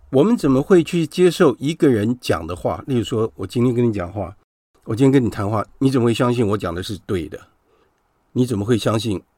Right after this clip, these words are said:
我说的是实话？除非是说你对我很认识，你很了解我，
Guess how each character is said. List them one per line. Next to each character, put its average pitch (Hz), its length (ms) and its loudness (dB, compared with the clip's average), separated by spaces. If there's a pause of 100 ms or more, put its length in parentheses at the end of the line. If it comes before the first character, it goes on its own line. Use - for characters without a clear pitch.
(120)
我 92 140 -6
说 120 220 -4
的 104 100 -4
是 104 140 -8
实 87 320 -10
话？ 85 300 -10 (800)
除 185 180 6
非 202 180 6
是 196 160 -2
说 175 300 4 (260)
你 120 140 0
对 165 140 2
我 123 160 2
很 101 200 -4
认 104 200 -2
识， 85 280 -12 (100)
你 135 120 -2
很 131 180 -4
了 98 160 -4
解 107 200 -6
我， 110 280 -4